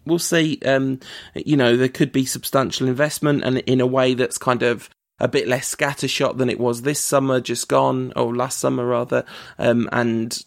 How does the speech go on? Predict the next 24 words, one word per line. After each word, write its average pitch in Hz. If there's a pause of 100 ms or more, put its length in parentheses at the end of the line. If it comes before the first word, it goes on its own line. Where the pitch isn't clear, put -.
so 120 (200)
we're 147
not 143
Liverpool, 123 (120)
but -
we're 123
actually -
gonna 117
return 117
to -
the -
top. -
But - (160)
I -
don't 170
think 156
the 139
expectation 131
that -
we 127
win 131
the 123
league 123
or 120